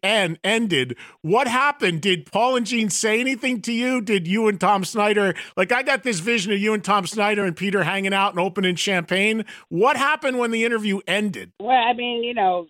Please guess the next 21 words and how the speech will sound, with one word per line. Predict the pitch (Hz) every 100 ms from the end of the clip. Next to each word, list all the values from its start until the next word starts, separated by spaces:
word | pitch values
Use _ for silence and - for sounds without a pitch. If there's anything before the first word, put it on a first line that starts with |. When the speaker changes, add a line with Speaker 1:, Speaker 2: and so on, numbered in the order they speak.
| -
Speaker 2:
uh, | - - - _ - - _ -
initially, | 165 196 233 - 214 190
when | 165 165 165
I | 170 -
started | - 165 160 143 -
kinda | 180 160 143 139 -
monopolizing | 143 147 151 165 165 156 147 135 151 135
the | 143
interview, | 147 143 139 139 135 -
Paul | 165 151 147
and | 127
Gene | 156 147 143
were | 139
a |
little | 139 139 127 -
put | 165
off. | 143 151 135 - -
But | 151
if | 147
you | 160 165
notice | 170 175